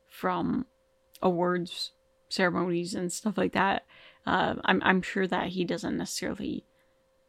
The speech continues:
care to a certain extent, but I think it would still be nice for him to get that recognition for his direction and for his vision with this film. And so anyway, we got new character posters for Dune Part Two.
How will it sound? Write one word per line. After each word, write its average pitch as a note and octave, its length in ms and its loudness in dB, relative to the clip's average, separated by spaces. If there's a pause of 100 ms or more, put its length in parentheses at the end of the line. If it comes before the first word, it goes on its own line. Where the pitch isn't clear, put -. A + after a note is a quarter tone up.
(1600)
care C4+ 640 2
to - 260 0
a D#4+ 40 6
certain D#4 320 6
extent, D4+ 460 2
but - 160 2
I G3+ 80 2
think F#3+ 240 -4
it F3+ 40 -2
would E3+ 220 -6
still - 220 -4
be - 140 -8
nice - 240 -8
for - 160 -10
him F#3 340 -4
to F3+ 220 -4
get E3+ 200 -4
that - 180 -2
recognition F#3 560 -4 (380)
for G3+ 160 2
his F#3 180 2
direction - 480 -2
and F3+ 140 -2
for - 300 -4
his F#3 180 -4
vision - 520 -4 (640)
with F3+ 240 0
this - 200 -6
film. E3+ 380 0 (280)
And F#3+ 100 -2
so G#3 120 -2
anyway, G3+ 300 2
we F#3 120 0
got F3+ 160 -2
new G3 100 -2
character F#3 360 -2
posters - 420 -8
for - 140 -4
Dune F3 240 -4
Part F#3+ 240 -8
Two. G#3+ 340 -2